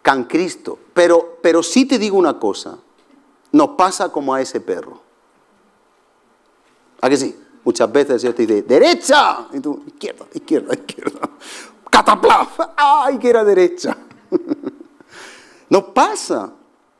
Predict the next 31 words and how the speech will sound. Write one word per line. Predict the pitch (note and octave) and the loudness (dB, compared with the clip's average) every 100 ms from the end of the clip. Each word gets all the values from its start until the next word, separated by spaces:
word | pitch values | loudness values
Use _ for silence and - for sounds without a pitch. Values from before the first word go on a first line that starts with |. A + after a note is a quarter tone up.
| _ _ _ _ _ _ _ | _ _ _ _ _ _ _
Y | B2+ | 0
este | D3+ F#3 | 2 2
perro, | F3+ G3 G3 G#3 A#3 - - _ _ | 2 2 4 4 2 0 -16 _ _
venían | C#3+ C#3+ C#3+ D3+ F3+ G3+ | -4 0 4 4 4 2
las | E3 - | 0 0
consecuencias. | C#3 B2 A2+ D#3 F3+ D#3+ A#2 | -4 -4 0 0 0 -2 -6
¿Cuántos | - C#3 D3 D#3 C#3+ - | -2 -2 -2 -2 -4 -6
han | C3 B2+ | -8 -6
muerto? | A#2+ B2+ B2+ B2 - G#2+ - - _ _ _ _ _ _ | -2 2 2 -2 -4 -4 -4 -14 _ _ _ _ _ _
Permíteme, | G#2+ G2 A#2+ A#2+ B2 | 0 2 2 4 2
no | A2+ | 2
quiero, | G#2 A2 A2 G#2+ F#2 | 2 2 2 2 -4
mm, | - G2 G2+ G2 - - - - _ | -8 -6 -2 -4 -6 -16 -20 -20 _
evocar | - G#2 G#2 G2+ A#2+ C3 G#2+ | 0 4 4 4 0 0 -2
recuerdos | G#2+ G#2 A#2+ B2 A#2 A2+ | -6 -2 2 2 2 -2
negativos | A2 G#2 B2+ B2 A2 G#2 | -4 -4 -4 0 2 2
a | |
nadie, | A2 A#2 A2 | 0 0 0
pero | A2 G#2 | 2 2
¿cuántos | A#2+ A#2+ A#2 A2+ | 2 0 -2 -2
perros | A#2+ A#2 A2 | 0 0 0
han | A2 | -2
muerto | A2 A2+ A2 | 0 0 0
atropellados | G#2+ G2+ G2 G#2+ A2 - | -2 -2 0 2 2 0
por | G#2 G2+ | -4 -2
no | A2 | -2
hacer | - F#2 | -4 -4
caso | - G2 G2+ | -4 -2 -2
de | F#2 | -4
su | - C#2+ | -4 -8
amo? | B1 - | -8 -10